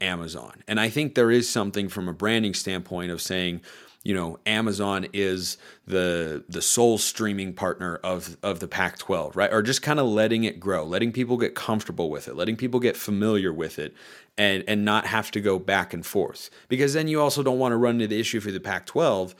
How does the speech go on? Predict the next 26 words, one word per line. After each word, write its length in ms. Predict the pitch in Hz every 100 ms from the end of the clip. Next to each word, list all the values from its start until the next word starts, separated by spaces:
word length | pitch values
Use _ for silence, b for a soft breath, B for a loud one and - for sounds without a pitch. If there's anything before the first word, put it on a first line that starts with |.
| B B B
of 360 | 110 104 90 90 b b
some 260 | - 147 143
people 380 | 135 123 107 90
have 480 | - 113 110 92
this 200 | 107 175
streaming 340 | - 113 101 98
service, 380 | - 92 95 -
but 160 | 92
they 100 | 98
don't 220 | 98 117
have 200 | - 87
that 280 | 101 98 -
one, 160 | - - B B
right? 260 | 98 101 -
And 120 | 113
if 100 | 110
they 80 | 127
end 120 | 180
up 100 | 165
going 500 | 151 147 135 120 -
in 180 | 123 120
the 60 | 110
direction 380 | 117 110 -
of 120 | 95 - -
Apple 360 | 143 156 123
being 420 | 98 98 92 90